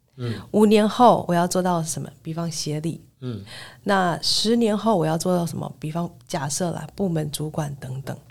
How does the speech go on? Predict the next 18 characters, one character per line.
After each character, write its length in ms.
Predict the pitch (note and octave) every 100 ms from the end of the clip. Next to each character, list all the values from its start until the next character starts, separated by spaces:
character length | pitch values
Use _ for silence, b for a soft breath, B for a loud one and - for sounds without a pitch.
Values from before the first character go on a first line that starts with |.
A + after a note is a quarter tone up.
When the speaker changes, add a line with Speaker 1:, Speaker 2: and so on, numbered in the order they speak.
| -
Speaker 1:
是。 280 | - A#2 G2+ B B
Speaker 2:
就 120 | -
是 100 | G3+
要 80 | A3+
有 40 | F3+
一 40 |
个 80 | E3+
很 100 | E3
明 260 | F3 F#3 G3
确 200 | A3+ F#3
的 260 | F3+ D#3+ - _
人 260 | D#3 D3+ D#3
让 180 | F#3+
你 80 | D#3
去 140 | C#3+ E3+
模 260 | D3+ -
仿。 260 | C#3+ C#3 - - _ -
Speaker 1:
嗯。 220 | A#2+ G#2+